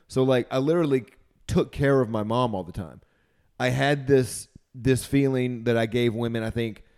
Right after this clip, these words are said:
especially at a young age, that I could take care of it. You know what I mean? That I could handle it. And that's because I'd handled so much shit.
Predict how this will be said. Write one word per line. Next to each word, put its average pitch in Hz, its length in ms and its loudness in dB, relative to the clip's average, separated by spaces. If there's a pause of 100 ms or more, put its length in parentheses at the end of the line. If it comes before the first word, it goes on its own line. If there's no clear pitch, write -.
(320)
especially 135 540 2
at 120 80 4
a - 20 2
young 120 280 2
age, 120 260 0
that 110 140 -2
I 113 80 -4
could 120 160 -6
take 117 180 0
care 120 240 2
of 139 80 2
it. 156 140 0 (240)
You 131 80 -2
know 135 40 2
what 135 80 2
I 139 40 2
mean? 143 220 0
That 117 100 2
I 113 40 0
could 110 120 -6
handle 131 340 -2
it. 156 100 -4 (540)
And 104 60 -4
that's 123 140 2
because 127 280 -2
I'd 120 160 -6
handled 123 440 -4
so 127 180 0
much 110 220 -4
shit. 123 360 0